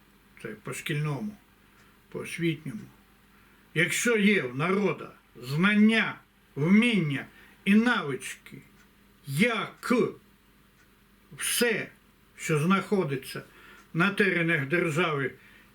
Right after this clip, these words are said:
підкорити загальне-, е, загальному інтересу, інтересу всього суспільства,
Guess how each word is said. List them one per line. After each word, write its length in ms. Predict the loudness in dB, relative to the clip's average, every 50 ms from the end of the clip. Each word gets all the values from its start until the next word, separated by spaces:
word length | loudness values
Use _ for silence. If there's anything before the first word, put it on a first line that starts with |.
| -20 -20 _ _ _ _ _ _ _ _ _ _ _ _ _
підкорити 920 | 0 0 0 2 2 2 2 2 2 0 0 -2 -4 -4 -8 -8 -8 -8 -12 -18 _ _ _ _ _ _ _ _ _
загальне-, 1000 | -6 -4 -2 -2 0 0 0 0 0 0 2 4 4 4 4 4 2 0 0 0
е, 580 | 2 2 2 2 2 0 0 0 0 -2 -2 -2 -2
загальному 580 | 0 0 2 2 2 2 2 4 4 4 4
інтересу, 720 | 4 2 2 0 0 0 2 0 -2 -2 -4 -10 -14 -18 -20 -20 _ _ _ _ _ _ _ _ _ _ _ _ _ _ _ _ _ -20 _ _ _ _ _ _ _ _ _ _ _ _ _ _ _ -20 _ _ -20 -20 _ _ _ _ _ _ _ -2
інтересу 580 | 0 2 4 2 2 2 0 -2 0 0 -2
всього 480 | -2 -2 -2 0 0 2 2 0 0 -2
суспільства, 920 | -2 -2 -4 -4 -4 -6 -8 -8 -6 -6 -6 -8 -14 -18 -20 -20 -20 -20